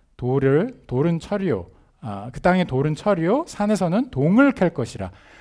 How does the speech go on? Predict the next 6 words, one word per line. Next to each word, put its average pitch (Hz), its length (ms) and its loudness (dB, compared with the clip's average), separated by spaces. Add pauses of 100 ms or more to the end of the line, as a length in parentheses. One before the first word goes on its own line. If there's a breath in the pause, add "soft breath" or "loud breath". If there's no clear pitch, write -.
(120)
내가 185 200 6
먹어서 226 380 8
배부르고 175 720 2
내 135 100 -2
하나님 160 340 0
여호와께서 131 840 0